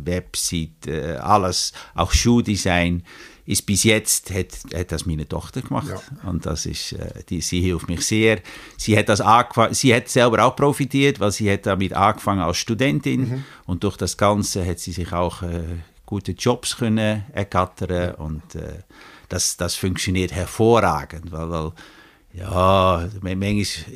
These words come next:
Speaker 1: jemand Jungs, fröhlich vorne dran, das, das, das, das geht, das, das funktioniert sehr gut. Das heisst, wenn wir zusammen Auftritt haben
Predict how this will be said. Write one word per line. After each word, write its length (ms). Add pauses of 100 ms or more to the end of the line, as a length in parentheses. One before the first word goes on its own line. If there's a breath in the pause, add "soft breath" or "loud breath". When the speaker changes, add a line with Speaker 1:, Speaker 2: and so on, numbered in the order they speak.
Speaker 1:
jemand 640
Jungs, 560
fröhlich 600
vorne 360
dran, 540 (500 loud breath)
das, 300
das, 520
das, 380
das 240
geht, 260 (440)
das, 280
das 160
funktioniert 560
sehr 240
gut. 260
Das 140
heisst, 220
wenn 100
wir 240
zusammen 320
Auftritt 580
haben 340